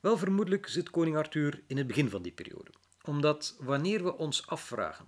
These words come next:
wat het eigenlijk is dat hij heeft gedaan dat zo legendarisch was, dan blijkt het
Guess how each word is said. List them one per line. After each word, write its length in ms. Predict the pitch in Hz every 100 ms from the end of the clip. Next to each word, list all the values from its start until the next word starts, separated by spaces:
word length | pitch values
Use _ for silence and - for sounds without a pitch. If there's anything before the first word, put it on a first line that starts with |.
| _
wat 280 | 110 151 185
het 160 | 160
eigenlijk 460 | - 135 135 131 123
is 360 | - 127 - -
dat 240 | - 110 -
hij 140 | 104
heeft 340 | 92 104 -
gedaan 440 | - 90 127 143 110
dat 180 | 95 -
zo 160 | 110
legendarisch 1000 | 95 95 95 101 90 87 160 202 90 -
was, 420 | - 151 - - _ _ _ _ - - - -
dan 280 | 107 104
blijkt 400 | 98 113 175 -
het 360 | 208 196 - -